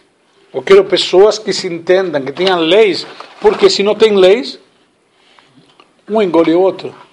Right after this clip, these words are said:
Precisa de leis.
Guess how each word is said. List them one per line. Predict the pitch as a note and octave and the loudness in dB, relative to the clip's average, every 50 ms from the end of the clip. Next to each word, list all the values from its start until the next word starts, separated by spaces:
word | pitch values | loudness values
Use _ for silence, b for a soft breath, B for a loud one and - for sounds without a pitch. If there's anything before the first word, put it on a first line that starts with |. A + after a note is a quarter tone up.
| _ _ _ _ _ _ _ _ _ _ _ _ _ _ _ _ - - - - | _ _ _ _ _ _ _ _ _ _ _ _ _ _ _ _ -20 -20 -8 -4
Precisa | F#3+ F3 D#3 - - F#3 G3 - - E3 C3 | -4 -2 -2 -4 -10 -12 -12 -8 -4 -6 -6
de | B2+ B2+ C3+ C#3+ | -4 -4 -6 -4
leis. | C3+ C3 B2 A#2 A2 G#2+ - - | -2 -2 -4 -4 -6 -10 -16 -18